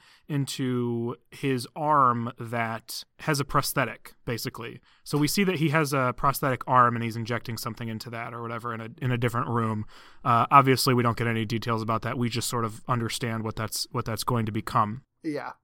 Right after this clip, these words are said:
Speaker 1: So Connors actually recognizes Peter, and he doesn't just recognize him as a kid that was on a field trip. He specifically begins to say, "Oh, you were the boy who was bitten by that spider," but Peter cuts him off.
Speaker 2: Yeah.
Speaker 1: I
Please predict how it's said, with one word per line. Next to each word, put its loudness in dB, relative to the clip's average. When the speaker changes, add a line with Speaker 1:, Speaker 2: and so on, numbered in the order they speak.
Speaker 1:
So 6
Connors 2
actually 2
recognizes 0
Peter, 0
and -2
he 0
doesn't 2
just -2
recognize 0
him 0
as 0
a 2
kid -4
that -4
was -2
on 2
a -4
field -4
trip. 0
He 0
specifically 0
begins 2
to -6
say, -2
"Oh, 8
you 6
were 6
the 4
boy 4
who 2
was 2
bitten 0
by 0
that -6
spider," 0
but -4
Peter 2
cuts 2
him 2
off. -6
Speaker 2:
Yeah. -4
Speaker 1:
I 6